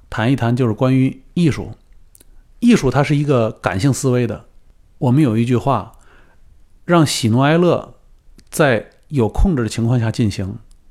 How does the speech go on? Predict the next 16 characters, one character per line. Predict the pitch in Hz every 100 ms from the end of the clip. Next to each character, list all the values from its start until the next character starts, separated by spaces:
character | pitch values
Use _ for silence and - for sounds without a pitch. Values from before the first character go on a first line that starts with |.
| -
也 | - 135
就 | 165
是 | 156
说， | 180 180 -
我 | 135 117
们 | 110
能 | 113 127
够 | 175 160 - - _ - -
对 | 202 139
各 | - 220
种 | 127
各 | 120
样 | 143
的 | 117
情 | - 107 139
绪 | 143 107